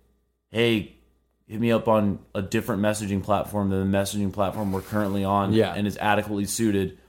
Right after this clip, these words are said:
Speaker 1: for the task of just sharing details."
Speaker 2: Right.
Speaker 1: So I'm like, "Okay, this seems, like, totally real, totally fine." I mean, like, Tucker, you and I have talked about how, like, Pure seems, like, to be full of total scams and
Speaker 2: Total robot.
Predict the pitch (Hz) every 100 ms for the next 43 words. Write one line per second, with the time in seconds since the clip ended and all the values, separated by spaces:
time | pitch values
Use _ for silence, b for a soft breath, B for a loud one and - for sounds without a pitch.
0 | b _ 117 107 95 98 107 101 95 -
1 | 87 87 101 - - _ _ _ _ _
2 | _ _ - 98 98 95 95 95 90 76
3 | 73 - 98 101 78 - - b b b
4 | b b b b b 185 196 220 233 226
5 | 220 226 220 214 190 190 - 185 185 180
6 | 196 139 139 135 139 139 160 123 95 101
7 | 98 95 - - _ - 120 120 127 117
8 | 95 - 92 98 - 90 87 85 82 -
9 | - 98 87 - 90 80 - _ _ _
10 | - 82 - 85 82 90 85 82 92 82
11 | 80 - - 98 87 87 90 82 82 95
12 | 92 92 92 90 85 82